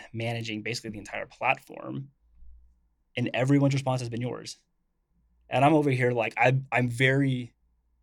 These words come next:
the thing that I bring to the table with this team is I'm very agnostic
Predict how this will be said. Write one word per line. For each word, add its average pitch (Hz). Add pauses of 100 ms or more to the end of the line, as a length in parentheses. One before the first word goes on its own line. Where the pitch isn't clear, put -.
(140)
the 123
thing 143
that 135
I 127
bring 123
to 123
the 113
table 113
with 113
this 117
team 101
is 123
I'm 117
very 113
agnostic 110